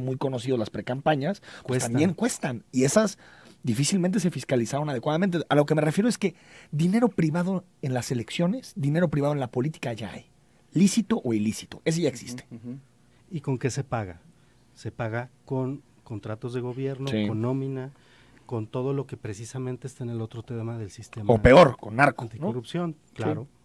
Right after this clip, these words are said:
Speaker 1: ¿No, Jorge?
Speaker 3: No, no, sin duda. Mira, eh, yo creo que, a ver, hay, hay varios problemas aquí que a mí me parecen fundamental. Una es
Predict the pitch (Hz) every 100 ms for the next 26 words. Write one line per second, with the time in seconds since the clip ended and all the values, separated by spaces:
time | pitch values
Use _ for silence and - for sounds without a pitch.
0 | _ _ - - 123 131 147 185 _ _
1 | 403 339 220 214 165 147 180 143 135 117
2 | - 120 117 117 - 123 175 - 175 175
3 | 185 - 107 - - - _ - 185 139
4 | 143 165 165 160 175 - 131 139 147 151
5 | - - - 131 139 139 123 107 - -
6 | - 113 104 101 101 107 117 - 110 107
7 | 123 - 104 101 95 95 - 98 - 156
8 | 175 165 175 -